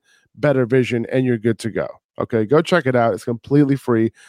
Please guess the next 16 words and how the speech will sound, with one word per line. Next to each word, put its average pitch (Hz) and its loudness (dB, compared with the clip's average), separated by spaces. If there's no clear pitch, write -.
Go 139 2
to 131 2
bettervision 139 2
dot 127 2
U 123 2
S 110 0
or 120 -2
go 131 2
to 147 4
the 139 0
App 127 0
Store 120 -2
and 113 -4
search 113 -4
Better 117 0
Vision. 156 0